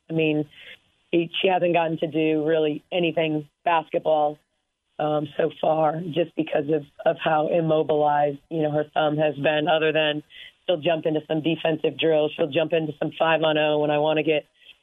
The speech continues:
Bella reps at the four. I know I can play Caitlin at the three or the two or wherever I need to play her to, to move other pieces around for them to get, you know, reps five on oh, but,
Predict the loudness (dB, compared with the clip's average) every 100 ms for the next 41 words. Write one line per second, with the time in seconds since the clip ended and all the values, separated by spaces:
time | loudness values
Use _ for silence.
0 | -4 0 2 2 2 0 0 -10 -14 -8
1 | -2 2 2 2 0 0 -2 -4 -2 -2
2 | 0 -2 -2 -2 -2 -6 0 2 4 2
3 | 0 0 2 4 4 2 2 0 0 -2
4 | -2 2 2 2 0 -6 -20 -20 _ -10
5 | -10 -4 -2 2 0 0 0 0 -2 -2
6 | -4 -4 -2 0 2 2 2 0 -2 -2
7 | 0 0 0 -2 -4 -4 0 2 2 -2
8 | _ _ _ _ -4 0 0 2 0 0
9 | -6 -2 0 2 0 0 0 0 0 -2